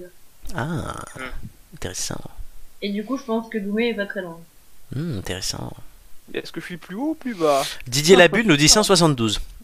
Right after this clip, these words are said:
Speaker 2: Donc pour lui, ça dure quasiment trois heures. Deux heures et cinquante-deux minutes.
Speaker 1: Non, non, je pense qu'ils sont pas allés aussi loin que ça.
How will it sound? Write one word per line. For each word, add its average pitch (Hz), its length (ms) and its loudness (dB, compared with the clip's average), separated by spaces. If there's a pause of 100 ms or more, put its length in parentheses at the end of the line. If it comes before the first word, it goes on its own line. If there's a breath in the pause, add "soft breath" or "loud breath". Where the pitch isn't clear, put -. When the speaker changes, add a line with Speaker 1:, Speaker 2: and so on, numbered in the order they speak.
(160)
Speaker 2:
Donc 123 260 -2
pour 117 180 4
lui, 190 220 2
ça 123 160 6
dure 160 160 2
quasiment 147 320 4
trois 98 240 0
heures. 87 100 -10 (680)
Deux 113 200 4
heures 156 80 6
et 147 40 4
cinquante-deux 110 440 0
minutes. - 380 -4 (1200 soft breath)
Speaker 1:
Non, 220 100 -2
non, 233 160 2
je 240 60 0
pense 254 200 -2
qu'ils - 100 -16
sont - 140 -14
pas 208 120 0
allés 220 180 4
aussi 220 200 -8
loin 202 240 -6
que 196 60 -14
ça. 190 180 -14